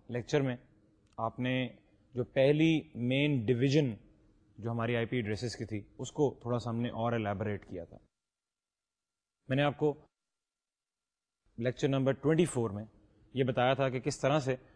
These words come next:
آپ لوگ جو ہیں اپنے آئی پی ایڈریسز کو کچھ خاص classes میں divide کر سکتے ہیں۔ کچھ ہم نے اے، B اور سی جو کہ ہماری پرائمری classes ہیں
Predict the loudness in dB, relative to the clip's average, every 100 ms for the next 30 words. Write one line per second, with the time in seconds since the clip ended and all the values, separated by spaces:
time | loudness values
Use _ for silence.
0 | _ -2 -2 0 0 0 0 -2 -6 -12
1 | _ _ _ _ _ _ _ -14 -6 -4
2 | -2 -2 2 2 2 -2 -2 -6 -4 -6
3 | -6 -2 2 2 0 -12 -2 2 2 2
4 | 2 2 0 -2 -4 -6 -12 -14 -16 -18
5 | -18 _ _ _ _ _ _ _ _ _
6 | _ -2 -2 0 0 0 -2 -8 -6 2
7 | 4 4 0 -4 0 2 2 0 -2 -4
8 | 0 2 2 0 -8 _ -8 -6 -2 -2
9 | -2 0 0 2 0 0 -4 -4 -4